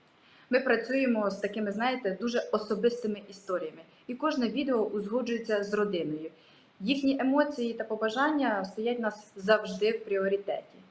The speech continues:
Далі проходить монтаж і створення відео. Робота над фільмом — це не просто такий, знаєте, технічний процес. Це проживання кожної історії наново.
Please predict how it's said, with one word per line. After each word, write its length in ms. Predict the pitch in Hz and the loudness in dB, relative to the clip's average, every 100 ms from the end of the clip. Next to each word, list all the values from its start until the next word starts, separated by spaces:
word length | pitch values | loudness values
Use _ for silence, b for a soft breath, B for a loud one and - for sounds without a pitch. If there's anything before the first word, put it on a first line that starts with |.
| b b b - | b b b -2
Далі 280 | 339 392 294 | 2 4 2
проходить 480 | 254 247 294 254 | 0 2 2 2
монтаж 520 | 233 226 220 254 285 294 - | 0 0 0 4 4 2 -4
і 80 | 214 | -6
створення 520 | 196 - 214 180 165 | -8 -4 2 2 0
відео. 360 | 156 147 156 165 b b b b - | -6 -8 -8 -10 b b b b -2
Робота 420 | 240 302 311 277 | 0 2 4 4
над 220 | 262 262 | 2 -2
фільмом — 320 | 349 311 247 - | -2 0 -2 -2
це 360 | 254 247 240 233 - - _ - | -4 -2 0 -2 -6 -20 _ -10
не 80 | |
просто 300 | 226 294 294 | -4 -2 -4
такий, 260 | 208 196 196 | -8 -4 -4
знаєте, 320 | 196 214 185 185 | -2 -2 -2 -4
технічний 480 | 220 - 196 190 165 | -6 -2 -4 -4 -6
процес. 560 | 165 165 160 156 - - b b b b _ - | -6 -2 -2 -2 -8 -20 b b b b _ -10
Це 300 | 226 233 233 | -4 0 0
проживання 460 | 233 226 233 247 233 - | -2 -4 -2 -2 -2 -4
кожної 320 | 233 220 214 | -4 -4 -6
історії 600 | 208 - 226 214 208 208 | -10 -8 -6 -4 -2 -2
наново. 360 | 208 170 160 | -2 -4 -6